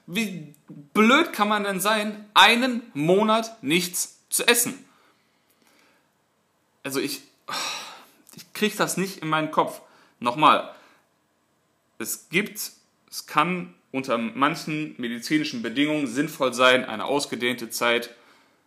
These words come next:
zu fasten, sei es mit Wasser, sei es mit Saft, aber nur unter medizinischer Aufsicht von Leuten betreut, die wissen, was sie tun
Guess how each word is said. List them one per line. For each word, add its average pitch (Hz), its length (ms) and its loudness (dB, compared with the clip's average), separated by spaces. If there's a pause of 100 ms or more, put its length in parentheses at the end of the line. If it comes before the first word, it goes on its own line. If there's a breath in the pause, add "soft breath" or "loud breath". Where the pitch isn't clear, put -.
(320 soft breath)
zu - 160 -6
fasten, 160 720 0
sei 113 180 4
es 113 100 0
mit 95 140 -14
Wasser, 127 320 2
sei 117 180 4
es 120 140 -2
mit - 140 -12
Saft, 135 360 2 (160)
aber 147 680 4
nur 151 800 -4
unter 151 480 2
medizinischer 127 800 -2
Aufsicht 143 520 -2 (200 soft breath)
von 123 180 -4
Leuten 147 340 6
betreut, 143 640 0
die 113 140 -12
wissen, 131 420 -2
was 117 180 0
sie 113 100 -10
tun 156 500 0